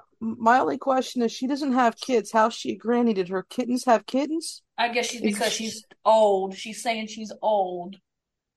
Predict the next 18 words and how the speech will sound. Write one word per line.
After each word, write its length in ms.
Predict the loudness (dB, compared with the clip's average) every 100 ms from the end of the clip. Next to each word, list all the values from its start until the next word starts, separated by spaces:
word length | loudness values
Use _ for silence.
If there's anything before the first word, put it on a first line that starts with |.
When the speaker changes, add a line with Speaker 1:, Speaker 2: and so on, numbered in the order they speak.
| _
Speaker 2:
'Cause 80 | -2
that 120 | -2
was 120 | 0 0
not 180 | 0
the 100 | -2 -4
only 200 | -4 -6
tweet 360 | -8 -8 -4
that 160 | 0 0
she 140 | 0
had 140 | -4 -2
posted 300 | -2 0 0
out 160 | 0
there. 100 | 0
She 140 | -6 -6
says 240 | -4 -4
she's 220 | -4 -4 2
old 360 | 6 8 6
and 100 | 2